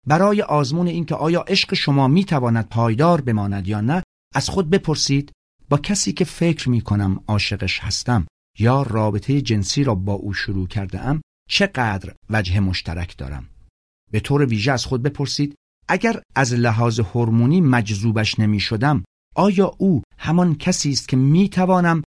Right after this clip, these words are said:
از دوستی با او لذت ببرم؟" اگر پاسخ شما منفی است، شانس موفقیت عشق شما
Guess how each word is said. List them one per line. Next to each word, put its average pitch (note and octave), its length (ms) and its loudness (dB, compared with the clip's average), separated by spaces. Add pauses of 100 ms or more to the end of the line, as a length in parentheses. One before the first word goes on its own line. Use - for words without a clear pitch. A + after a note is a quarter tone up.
(180)
از A#2+ 280 -2
دوستی C#3 580 2
با B2+ 220 2
او B2 280 -2
لذت A#2 540 0
ببرم؟" A#2+ 500 0 (600)
اگر G#2 180 4
پاسخ A2 420 -4
شما F2+ 280 0
منفی F2+ 380 0
است، F#3 140 -2 (280)
شانس D3 540 0
موفقیت G#2+ 800 -2
عشق - 320 -6
شما A#2+ 500 -4